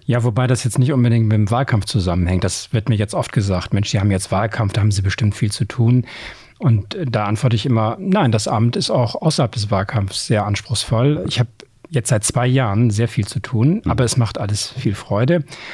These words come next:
Speaker 1: Und im Wahlkampf ändert sich das ein bisschen. Da ist das alles, was wir machen, natürlich etwas stärker, ähm, auf die Öffentlichkeit bezogen. Es gibt jetzt viele Termine, die man sonst nicht hat,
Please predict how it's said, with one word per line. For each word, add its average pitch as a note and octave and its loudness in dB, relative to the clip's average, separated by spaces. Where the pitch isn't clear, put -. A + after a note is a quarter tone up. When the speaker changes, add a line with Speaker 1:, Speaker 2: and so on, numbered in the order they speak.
Speaker 1:
Und A#2+ 4
im A#2 4
Wahlkampf C3+ 2
ändert C#3+ 2
sich A#2 0
das - 0
ein F#2 -4
bisschen. G2 -2
Da A2+ 0
ist - -4
das - 0
alles, B2 0
was B2 2
wir A#2 4
machen, B2 2
natürlich B2 0
etwas A#2+ -2
stärker, A2 -2
ähm, A2+ -4
auf - -4
die - -4
Öffentlichkeit A2 0
bezogen. A2+ -2
Es G#2+ -6
gibt - -6
jetzt - -4
viele A2+ 0
Termine, A2 2
die G#2 -2
man G#2+ 2
sonst G#2 0
nicht A2+ 0
hat, A#2+ -2